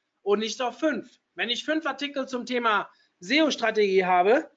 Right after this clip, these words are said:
dann versuchen die natürlich alle da zu ranken und das final wird es so sein, wenn der Wettbewerb groß ist auf dem Keyword, dass keine eurer Seiten ranken wird. Ja? Und so die Chance auf Doppel- und Dreifach-Rankings ist ja seit kurzem,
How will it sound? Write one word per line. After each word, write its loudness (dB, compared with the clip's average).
dann -2
versuchen 2
die 4
natürlich 0
alle 2
da 2
zu -4
ranken 0
und -6
das -4
final -2
wird -6
es -8
so -2
sein, 2
wenn 0
der 2
Wettbewerb 0
groß 4
ist 0
auf -2
dem -2
Keyword, 0
dass -4
keine 2
eurer 2
Seiten -2
ranken -2
wird. -6
Ja? -4
Und -6
so 4
die 2
Chance 4
auf -2
Doppel- 4
und 2
Dreifach-Rankings 0
ist -6
ja 0
seit 0
kurzem, -2